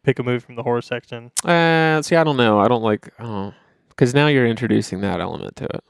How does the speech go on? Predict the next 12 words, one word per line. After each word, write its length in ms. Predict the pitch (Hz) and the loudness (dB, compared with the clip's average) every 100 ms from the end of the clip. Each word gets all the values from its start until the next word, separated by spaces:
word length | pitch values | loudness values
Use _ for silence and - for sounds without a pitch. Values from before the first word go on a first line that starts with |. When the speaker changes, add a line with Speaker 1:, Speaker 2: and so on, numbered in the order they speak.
| - | -2
Speaker 1:
Yeah, 300 | 196 170 - - | 0 0 -2 -2
well, 200 | 165 160 | 2 2
'cause 160 | 160 151 | 4 2
I 80 | 147 | 2
think 140 | 156 | 0
it's 80 | 135 | -2
accurate. 480 | 120 120 131 135 160 _ _ _ _ _ _ - | -6 -6 -2 -2 -4 _ _ _ _ _ _ 2
Speaker 2:
Well, 240 | 165 147 | 4 4
by 200 | 131 139 | 4 4
that, 420 | 135 160 151 131 | 4 2 0 -2
by 120 | 123 113 | 0 2
that 400 | 131 143 - | 4 2 0